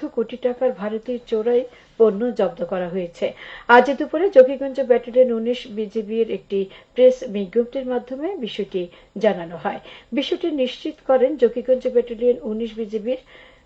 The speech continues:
অধিনায়ক লেফটেন্যান্ট কর্নেল খন্দকার মোহাম্মদ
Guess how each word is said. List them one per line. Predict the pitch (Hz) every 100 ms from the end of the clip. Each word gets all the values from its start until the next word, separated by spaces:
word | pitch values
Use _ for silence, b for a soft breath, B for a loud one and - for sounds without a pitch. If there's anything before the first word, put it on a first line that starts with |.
| -
অধিনায়ক | 233 220 247 262 254
লেফটেন্যান্ট | 202 196 196 196 190 -
কর্নেল | 190 185 196 -
খন্দকার | 196 196 196
মোহাম্মদ | 190 170 208 277